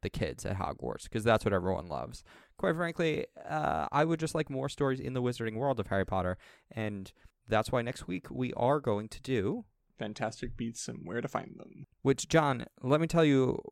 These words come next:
Speaker 1: why I enjoyed this movie, minus, uh, one actor who I think is terrible,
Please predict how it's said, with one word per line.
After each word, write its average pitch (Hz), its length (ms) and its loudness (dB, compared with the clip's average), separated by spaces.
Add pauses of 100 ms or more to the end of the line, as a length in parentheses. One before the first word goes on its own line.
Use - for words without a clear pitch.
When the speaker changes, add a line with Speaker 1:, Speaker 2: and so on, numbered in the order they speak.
(140)
Speaker 1:
why 104 840 6
I 104 120 2
enjoyed 98 340 4
this 92 120 -4
movie, 92 540 0
minus, 92 720 -6 (140)
uh, 87 580 0 (380)
one 104 260 -2
actor 92 360 -2
who 92 100 0
I 90 60 -2
think 92 180 -10
is - 80 -10
terrible, - 440 -4